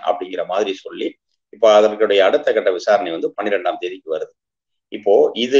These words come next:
இப்படி நடந்து கொண்டிருக்கிற சூழல்ல தான் அண்ணாமலை வந்து சொல்றாரு. என்ன சொல்றாருன்னா,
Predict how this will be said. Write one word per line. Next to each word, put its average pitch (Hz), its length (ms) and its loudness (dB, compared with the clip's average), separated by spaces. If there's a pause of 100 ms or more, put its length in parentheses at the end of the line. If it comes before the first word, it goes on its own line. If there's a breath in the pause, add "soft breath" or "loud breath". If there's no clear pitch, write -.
இப்படி 120 280 2
நடந்து 151 300 4
கொண்டிருக்கிற 135 420 2
சூழல்ல 92 460 0
தான் 113 140 -4
அண்ணாமலை 101 420 -2
வந்து 95 240 -6
சொல்றாரு. 85 380 -4
என்ன 98 180 -2
சொல்றாருன்னா, - 500 -10